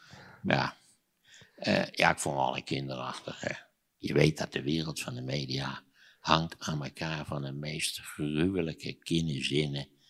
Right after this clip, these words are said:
en kinderachtigheden. Je hebt geen idee hoe blij ik ben dat ik gepensioneerd ben. Dat als het morgen allemaal instort, dat ik heerlijk thuis op de bank ga zitten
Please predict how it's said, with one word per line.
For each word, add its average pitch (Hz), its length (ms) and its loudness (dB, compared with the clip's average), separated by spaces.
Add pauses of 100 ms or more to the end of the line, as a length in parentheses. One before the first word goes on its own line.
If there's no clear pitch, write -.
(160)
en 76 220 -2
kinderachtigheden. - 1080 -2 (580)
Je - 120 0
hebt - 200 4
geen 101 500 2
idee 85 380 -2
hoe 78 200 -6
blij 80 280 -2
ik - 180 -8
ben 73 300 -8 (440)
dat - 180 -2
ik - 100 -6
gepensioneerd 67 880 -2
ben. 71 340 0 (420)
Dat - 180 2
als 78 140 2
het 73 120 2
morgen 73 360 0
allemaal 82 420 2
instort, 76 720 0 (140)
dat - 160 -2
ik - 140 -6
heerlijk 92 560 4
thuis 80 320 -2
op - 100 -10
de - 80 -6
bank 73 320 4
ga 82 160 -2
zitten 69 400 -2